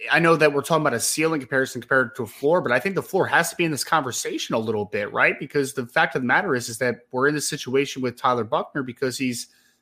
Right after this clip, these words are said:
been injured. There's a lack of development. So I think that the fl-, the floor does raise up this co-, the ceiling a little bit for me. And I think that if everything goes well, if Tyler Buckner hits his ceiling, that's fantastic, right? And he's gonna be a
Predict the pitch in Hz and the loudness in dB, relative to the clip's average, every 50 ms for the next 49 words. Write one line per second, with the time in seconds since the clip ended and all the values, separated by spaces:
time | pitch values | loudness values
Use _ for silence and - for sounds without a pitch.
0 | _ _ _ - 131 151 170 151 120 107 101 - 104 98 101 101 104 107 104 113 | _ _ _ 0 2 4 4 4 2 2 -2 -4 -6 -8 -6 -6 -8 -8 -6 -4
1 | 107 123 139 156 156 - 139 127 113 110 120 110 107 104 - - 107 104 101 104 | 0 2 2 2 2 0 -2 -2 -2 -2 -2 -2 -2 -4 -6 -8 -10 -12 -12 -10
2 | 107 - - - 131 127 127 127 - 180 185 175 170 - 127 - - - - 139 | -8 -6 -2 0 2 2 2 2 0 0 0 0 0 -2 -6 -8 -10 -12 -12 -12
3 | - - 127 117 - - 156 170 190 175 120 110 107 143 151 160 139 - 101 110 | -12 -12 -14 -14 -10 -6 -2 0 0 0 0 -2 -2 0 0 0 0 -2 -2 -2
4 | 127 147 135 - 151 160 156 - - - - - - - 131 117 - - - 175 | 0 0 2 2 0 0 0 -4 -8 -8 -8 -8 -8 -8 -6 -4 -2 -2 0 0
5 | 233 - - 117 113 110 113 113 110 101 110 107 95 - - 110 107 110 123 139 | -2 -2 -2 -2 -2 0 0 0 -2 -2 -4 -6 -6 -8 -8 -6 -4 -2 -2 -2
6 | 151 139 123 127 139 139 - - 170 165 - 151 143 139 131 - _ - - - | 0 2 2 0 0 -2 -4 -6 -4 0 2 2 2 2 0 -4 _ -20 -20 -10
7 | _ - 127 - - 131 147 160 175 175 170 170 151 131 139 127 117 104 - - | _ -6 -6 -2 0 0 2 4 4 2 2 0 0 2 2 2 0 -2 -6 -2
8 | 127 139 165 185 175 139 123 117 - - - 147 147 135 120 139 147 143 - 127 | 2 4 6 6 6 6 4 2 0 2 2 4 4 4 4 2 0 -2 -2 -6
9 | 104 - - 170 170 - 135 120 - - - 147 165 185 165 131 120 117 113 110 | -4 -2 -2 -2 -2 -2 -4 -2 -2 -2 0 0 0 2 2 2 0 0 -2 -4
10 | - _ _ _ _ _ _ _ - 151 151 - - 165 143 131 117 - - 170 | -8 _ _ _ _ _ _ _ 0 0 0 2 2 2 2 2 0 0 0 0
11 | - 311 208 - - 104 104 - - 117 135 165 190 - 139 139 139 135 - 165 | 0 0 -4 -6 -8 -8 -10 -4 0 2 2 2 2 2 0 -2 -2 -2 -2 -2
12 | 156 139 131 117 110 | 2 2 2 2 0